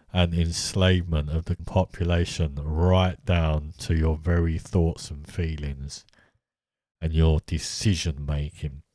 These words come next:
The two things God gave you, a spirit, or Holy Spirit, and he gave you choice. And this is aimed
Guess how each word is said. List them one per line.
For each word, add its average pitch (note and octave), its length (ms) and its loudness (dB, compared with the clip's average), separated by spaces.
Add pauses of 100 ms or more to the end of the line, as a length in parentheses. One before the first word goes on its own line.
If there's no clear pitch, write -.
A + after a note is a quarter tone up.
The - 80 -4
two A2+ 380 6
things G2+ 420 2
God F2+ 320 2
gave E2+ 380 2
you, D2 180 -2 (580)
a E2+ 60 2
spirit, - 840 4 (200)
or D#2+ 320 0 (120)
Holy F2+ 340 2
Spirit, F2 420 0 (220)
and F2+ 640 2 (120)
he G2 140 -4
gave F#2+ 340 2
you F2 280 2 (180)
choice. - 680 0 (120)
And F#2 160 -2
this B2+ 200 2
is G#2+ 200 0
aimed F#2 400 2